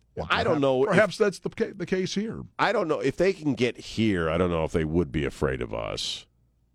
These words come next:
Speaker 1: Unless they're afraid we'll just start lobbing nukes at 'em, which we probably would do.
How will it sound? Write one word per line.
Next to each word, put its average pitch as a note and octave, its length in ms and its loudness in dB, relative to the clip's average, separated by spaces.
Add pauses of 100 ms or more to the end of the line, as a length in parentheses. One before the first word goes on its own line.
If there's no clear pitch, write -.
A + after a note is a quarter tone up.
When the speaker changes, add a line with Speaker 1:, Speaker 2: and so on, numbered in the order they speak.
(120)
Speaker 1:
Unless F2 240 0
they're D#2 180 0
afraid C#2+ 280 -4
we'll C#2 120 -4
just C2+ 120 -6
start C#2+ 200 0
lobbing C#2 420 -4
nukes C#2+ 340 -2
at A1 140 -4
'em, C2 160 -6 (580)
which F3 200 0
we D3 100 -4
probably A2 540 -2
would - 180 0
do. F#2 380 0